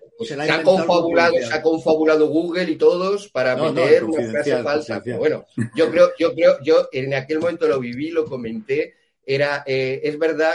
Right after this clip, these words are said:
Speaker 1: en he fallado en una cosa. Yo en ese momento ya no estaba, porque esto es diciembre, es de diciembre del dos mil siete. Yo ya no estaba, yo estaba en U P y D. por, y, y pequeño otro matiz. Eh, pues también, si no, nadie se lo va a creer, pero, pero este escepticismo es muy poco, muy poco racionalista, cuidado.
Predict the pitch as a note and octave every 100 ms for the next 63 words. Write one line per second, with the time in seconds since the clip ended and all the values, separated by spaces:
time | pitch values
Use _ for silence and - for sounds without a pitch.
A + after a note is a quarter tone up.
0 | E3 A#2 C3+ C#3 D3 C#3+ A#2+ G#2 D#3+ G2+
1 | F#2 A2+ A2+ A#2 B2 C3 B2+ G2+ - A#2+
2 | F#2 - _ _ G2+ G2 - - A#2+ A#2+
3 | B2 B2+ B2 A2+ G2+ F#2+ B2+ B2 B2+ C#3
4 | _ _ _ G#2+ G2 F#2+ G2+ G2 - F#2
5 | - _ _ _ _ G2+ G#2+ F#2+ - G2+
6 | F#2 F#2 A2 A2 G#2+ F#2 F#2 F2+ _ _
7 | _ - A#2 A#2 - B2+ C3+ C#3+ C3+ D3+
8 | D#3+ D#3 C#3 A#2+ F2+ E2 _ _ F#2+ -
9 | F2 - - A#2+ A2+ F#2+ G#2+ A#2 C3 C3
10 | A#2+ A#2 B2 D#3 D#3 D#3 D#3+ - D#3+ D#3
11 | D3+ C#3 C3+ C3+ C3+ C3+ C3+ C3 A#2 C3
12 | C3+ - C#3 - C#3 B2 C#3 D3 D#3 D3+
13 | D3 C3 B2+ A2+ - - F2+ F#2 - -